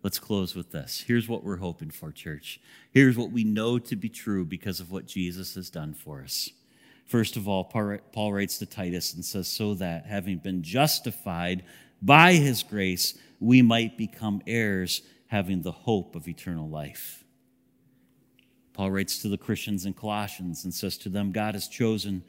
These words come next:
to make known among the Gentiles the glorious riches of this mystery."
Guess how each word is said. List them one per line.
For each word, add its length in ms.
to 100
make 280
known 280
among 300
the 80
Gentiles 680
the 80
glorious 640
riches 400
of 140
this 340
mystery." 540